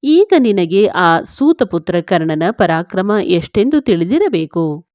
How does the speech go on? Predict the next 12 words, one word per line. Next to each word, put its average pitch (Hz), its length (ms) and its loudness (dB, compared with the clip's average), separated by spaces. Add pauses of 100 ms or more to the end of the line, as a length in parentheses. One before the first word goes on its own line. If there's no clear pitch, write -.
(120)
"ನೀನು 339 320 4
ಪಾಂಡವರೊಂದಿಗೆ 302 880 2
ಸಂಧಿ 185 460 0
ಮಾಡಿಕೊಳ್ಳುವುದು 175 760 0
ಎಲ್ಲರಿಗೂ 294 640 2
ಶ್ರೇಯಸ್ಕರ" 190 640 -2 (140)
ಎಂದನು. 160 640 -2 (340)
ಭೀಷ್ಮನ 202 480 0
ಮಾತನ್ನು 170 480 -2
ಕೇಳಿ 175 440 -2
ದುರ್ಯೋಧನನು 160 720 -2
ನಗುತ್ತಾ 233 680 0